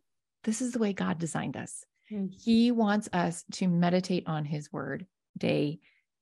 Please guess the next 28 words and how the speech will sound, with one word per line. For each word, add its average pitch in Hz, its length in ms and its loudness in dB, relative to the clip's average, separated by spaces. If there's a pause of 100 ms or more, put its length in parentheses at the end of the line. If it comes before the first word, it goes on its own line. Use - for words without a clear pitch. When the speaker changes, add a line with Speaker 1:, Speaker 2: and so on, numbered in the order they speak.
(120)
Speaker 1:
and 151 180 -2
night. - 340 -8 (2000)
Speaker 2:
So 254 140 2
what 262 100 6
does 285 120 0
that 240 180 4
look 214 180 0
like 180 240 2
for - 120 -4
you? 160 460 0 (140)
Uh, 180 180 -2
what 202 160 2
does 220 140 0
your 185 120 -2
practice - 500 -6
of 175 140 -8
meditation 160 640 -6
look 147 200 -14
like? - 180 -8 (720)
Speaker 1:
Yeah, 254 160 10
well, 233 180 8
I 247 80 8
think 311 180 0
there's 381 220 6
two 233 680 6 (500)
ways 170 480 2
to 196 120 0
meditate 151 600 -2